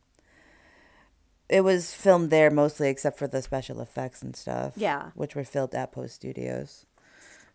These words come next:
Speaker 1: But, I mean, aside from that,
Speaker 2: I mean, this movie is forgettable. Um,
Speaker 1: Yeah, I mean, it was originally the intention,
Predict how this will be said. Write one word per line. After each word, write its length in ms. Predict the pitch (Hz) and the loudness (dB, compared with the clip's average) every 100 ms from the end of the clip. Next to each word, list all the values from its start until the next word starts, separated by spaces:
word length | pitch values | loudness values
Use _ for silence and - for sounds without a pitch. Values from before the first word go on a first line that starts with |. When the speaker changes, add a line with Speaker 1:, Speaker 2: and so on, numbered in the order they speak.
| _ - | _ 2
Speaker 1:
But, 280 | 143 135 | 4 6
I 120 | 120 147 | 4 0
mean, 200 | 139 147 | 0 -4
aside 340 | - 202 208 | -4 -4 -4
from 220 | 151 147 | -6 -6
that, 440 | 139 147 175 185 - - - _ _ _ _ _ _ | -4 -2 -2 -4 -8 -18 -20 _ _ _ _ _ _
Speaker 2:
I 40 | 190 | -10
mean, 180 | 190 | -8
this 160 | 190 - | -8 -8
movie 260 | 190 175 170 | -8 -6 -8
is 280 | 170 - - | -8 -12 -16
forgettable. 680 | - 185 175 165 165 175 185 _ - - _ _ - | -10 -8 -8 -8 -6 -6 -8 _ -20 -20 _ _ 4
Um, 520 | 220 196 180 175 196 - | 6 8 6 0 -10 0
Speaker 1:
Yeah, 320 | 190 160 131 | 8 8 8
I 60 | 175 | 4
mean, 180 | 180 | 4
it 100 | 180 | 4
was 220 | 190 240 247 | 8 8 8
originally 380 | 214 208 196 | 2 2 2
the 140 | 170 170 | 2 0
intention, 760 | 160 185 180 180 165 165 156 | 2 0 -2 -4 -4 -4 -6